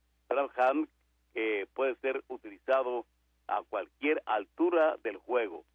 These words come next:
Los zurdos apenas batearon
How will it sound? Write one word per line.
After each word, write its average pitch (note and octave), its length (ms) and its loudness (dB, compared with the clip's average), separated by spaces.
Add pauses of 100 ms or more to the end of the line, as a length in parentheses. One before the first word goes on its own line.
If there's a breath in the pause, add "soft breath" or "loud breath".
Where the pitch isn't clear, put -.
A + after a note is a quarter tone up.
(280)
Los F2+ 140 -12
zurdos D3+ 460 -2 (360)
apenas B2+ 500 -4 (160)
batearon A#2+ 640 -2